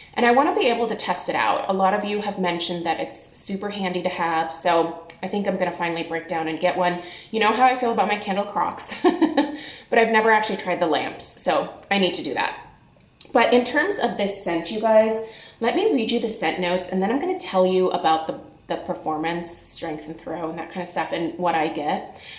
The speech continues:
Um, so I was really excited about this scent because it sounded very fruity and very tropical. Um, it is. <laughs> So this is a blend of red hibiscus, mango slices, nectarine blossom, and tiare flower.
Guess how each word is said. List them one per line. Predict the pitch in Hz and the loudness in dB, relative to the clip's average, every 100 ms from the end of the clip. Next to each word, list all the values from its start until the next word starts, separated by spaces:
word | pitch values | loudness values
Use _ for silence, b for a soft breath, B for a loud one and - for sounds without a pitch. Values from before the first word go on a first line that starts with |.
| B B - | B B 0
Um, | 214 208 190 190 | 2 4 4 2
so | 240 | 4
I | |
was | 233 226 | 2 4
really | 247 311 | 4 4
excited | 294 226 214 | 4 0 0
about | 196 185 | 2 2
this | 180 - | 0 0
scent | 180 175 | 0 0
because | 185 190 | -6 -6
it | - | -6
sounded | - 190 185 180 | 0 2 2 -2
very | 180 185 185 190 | 0 2 4 2
fruity | 185 185 175 175 165 | -2 -4 -2 -2 -4
and | 165 | -4
very | 165 156 | -2 -2
tropical. | 160 156 151 190 - 202 226 240 B B B B 190 | -4 -4 -2 -4 0 2 2 2 B B B B 0
Um, | 180 165 160 156 - - | 2 4 2 -2 -8 -10
it | 208 | -2
is. | 175 147 196 - - 226 339 | 0 2 0 -4 -4 0 2
<laughs> | - 311 311 B B B B B | 4 4 2 B B B B B
So | - 220 202 196 190 | 0 4 4 4 4
this | 233 277 | 2 2
is | 262 | 2
a | 294 208 | 2 4
blend | 196 190 185 | 2 4 2
of | 175 165 - | 0 -2 -2
red | 175 269 | 2 2
hibiscus, | 262 262 185 - 180 170 - 175 | 0 2 0 2 -2 -2 -6 -8
mango | 165 165 165 | -6 -4 -4
slices, | - 165 160 170 165 165 | -4 -4 -4 -2 -4 -4
nectarine | 170 165 165 165 170 196 208 | -4 -4 -4 -8 -4 -4 0
blossom, | 185 180 - 175 | 0 0 -2 -4
and | 165 160 | -4 -6
tiare | 160 165 156 143 - | -8 -8 -6 -6 -8
flower. | - - 110 95 | -10 -10 -8 -10